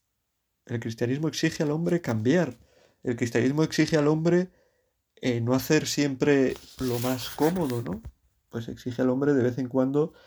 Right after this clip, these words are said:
tener que hacerse violencia a sí mismo, exige al hombre tener que, que, que luchar contra lo que en un principio le,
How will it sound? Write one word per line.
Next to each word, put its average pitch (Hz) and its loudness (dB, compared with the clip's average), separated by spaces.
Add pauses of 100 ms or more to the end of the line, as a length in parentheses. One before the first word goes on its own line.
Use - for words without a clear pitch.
(420)
tener 123 4
que 127 4
hacerse 127 -2
violencia 120 -2
a - -8
sí 123 -8
mismo, 156 -10 (360)
exige 127 -8
al 123 -4
hombre 127 -4
tener 123 -6
que, 123 -6 (640)
que, 120 -2 (1080)
que 131 -2
luchar 127 2
contra 123 -2 (800)
lo 123 -4
que 120 -4
en 120 -2
un 131 -4
principio 131 -2
le, 113 -2